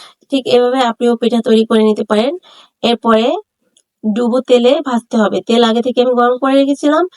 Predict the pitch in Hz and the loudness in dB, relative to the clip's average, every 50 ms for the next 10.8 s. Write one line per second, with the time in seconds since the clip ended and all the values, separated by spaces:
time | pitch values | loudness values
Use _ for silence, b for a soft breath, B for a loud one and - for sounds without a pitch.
0 | B B B B B B - - 247 226 240 240 233 226 226 - - 254 240 - | B B B B B B -4 -2 -2 0 0 0 -2 -2 -4 -4 -6 -8 -4 -4
1 | 254 247 - 254 247 254 - - 226 220 - 240 214 226 226 226 208 226 226 226 | -6 -2 0 2 2 2 0 -2 -6 -4 -4 -4 -2 -2 -2 -2 0 -2 -4 -4
2 | - - 302 339 480 - _ _ _ _ _ _ _ _ _ _ _ _ _ _ | -4 -4 -4 -4 -4 -6 _ _ _ _ _ _ _ _ _ _ _ _ _ _
3 | _ _ _ _ _ _ _ _ _ _ _ _ _ _ _ _ _ _ _ _ | _ _ _ _ _ _ _ _ _ _ _ _ _ _ _ _ _ _ _ _
4 | _ _ _ _ _ _ _ _ _ _ _ _ _ _ _ _ _ _ _ _ | _ _ _ _ _ _ _ _ _ _ _ _ _ _ _ _ _ _ _ _
5 | _ _ _ _ _ _ _ _ _ _ _ _ _ _ _ _ _ _ _ _ | _ _ _ _ _ _ _ _ _ _ _ _ _ _ _ _ _ _ _ _
6 | _ _ _ _ _ _ - - 247 233 269 247 226 240 240 233 - - 240 247 | _ _ _ _ _ _ -4 -4 0 0 0 0 0 0 -2 -2 0 0 0 0
7 | 254 247 240 220 226 220 220 220 220 226 _ - 226 220 220 214 226 262 320 415 | 0 0 -6 -4 -2 0 0 0 -2 -4 _ -4 -2 0 0 0 0 0 -2 -2
8 | - _ _ _ _ _ _ _ _ _ _ _ _ _ _ _ _ _ _ _ | -4 _ _ _ _ _ _ _ _ _ _ _ _ _ _ _ _ _ _ _
9 | _ _ _ _ _ _ _ _ - 233 226 220 233 240 - 254 240 240 220 233 | _ _ _ _ _ _ _ _ 0 0 2 2 0 -2 -2 0 0 0 0 0
10 | 233 214 233 240 240 233 - - 233 233 220 202 185 208 220 | -2 -2 -2 -2 -2 -2 -2 -2 -2 0 0 -2 0 0 -2